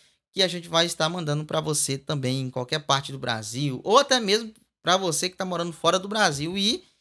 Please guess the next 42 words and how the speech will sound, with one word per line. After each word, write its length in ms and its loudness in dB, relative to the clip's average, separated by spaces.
se 140 -12
tiver 240 2
assistindo 400 0
nosso 220 -4
conteúdo 420 -4
aí 80 0
fora 260 -2
do 60 -4
Brasil, 480 0
no 140 -6
país 320 2
que 100 -14
você 140 -6
tiver 440 -4
assistindo, 460 -4
tá 80 -14
bom? 260 4
Então 120 -4
vamos 180 6
lá, 160 10
gente. 320 -8
Agibank 640 0
passa 320 0
a 40 -2
se 140 -6
chamar 560 0
Agi 680 2
e 100 -6
lança 340 0
aplicativo 640 -4
super 320 -4
completo. 680 2
Agibank 760 4
ganha 360 4
novo 720 4
nome 540 0
e 60 -2
incorpora 720 2
mais 320 0
serviços 500 -4
no 100 -4
aplicativo, 880 -6